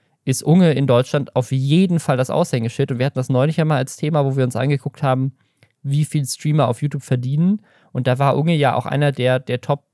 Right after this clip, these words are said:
zwanzig, glaub ich, bestverdienendsten Menschen weltweit als YouTube-Livestreamer, weil er wirklich einfach ein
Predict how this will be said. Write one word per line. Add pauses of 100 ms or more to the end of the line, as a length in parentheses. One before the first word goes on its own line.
(480)
zwanzig,
glaub
ich,
bestverdienendsten
Menschen (200)
weltweit (480)
als
YouTube-Livestreamer, (360)
weil
er (160)
wirklich
einfach
ein